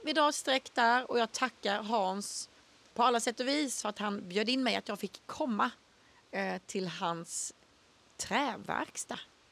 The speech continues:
Japp, och som vanligt, det här avsnittet gjordes med bidrag från Länsstyrelsen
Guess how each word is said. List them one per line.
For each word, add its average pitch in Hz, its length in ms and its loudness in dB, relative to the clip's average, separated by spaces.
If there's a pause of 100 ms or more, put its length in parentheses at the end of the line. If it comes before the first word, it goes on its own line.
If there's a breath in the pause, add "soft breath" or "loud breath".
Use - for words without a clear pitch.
(600)
Japp, 196 360 0 (120)
och - 240 -4
som 233 200 -2
vanligt, 254 360 0
det 214 60 -4
här 202 220 -2
avsnittet 233 440 -2
gjordes 277 280 -2
med 302 100 -4
bidrag 285 360 -2
från 277 180 -6
Länsstyrelsen 220 680 -6